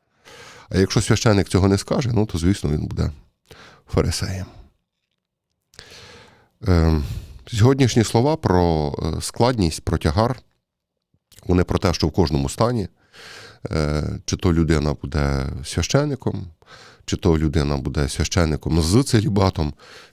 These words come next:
<clears throat> і буде мати свої хрести, чи то людина буде священником без целібату, як у Східній церкві, е,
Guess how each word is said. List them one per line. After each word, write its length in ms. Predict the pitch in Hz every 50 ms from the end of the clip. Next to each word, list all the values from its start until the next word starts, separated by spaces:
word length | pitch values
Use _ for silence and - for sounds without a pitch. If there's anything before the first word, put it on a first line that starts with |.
| _ _
<clears throat> 520 | - - - - - - 127 135 120 - -
і 60 | 110
буде 200 | 101 98 90 98
мати 320 | 92 95 92 87 - 85
свої 300 | 80 - 107 104 98 90
хрести, 420 | 85 - 95 80 76 - - 85 78
чи 120 | - 80
то 160 | - - 78
людина 380 | 73 76 78 73 78 73 76 73
буде 280 | 69 76 71 76 71 64 - _ - - - - _ _ - - 73
священником 800 | - - 110 98 - - 104 92 87 87 82 - 90 82 78 - - - - - - -
без 300 | 80 82 107 139 143 -
целібату, 580 | - 127 113 113 107 101 104 98 90 - -
як 300 | 78 76 73 - - -
у 40 | -
Східній 360 | - - - 92 80 - 82
церкві, 460 | 76 - 87 80 80 - - - 73 - _ _ - - - - - - - - - - _ - - 82
е, 580 | 85 80 78 78 76 73 76 73 73 73 71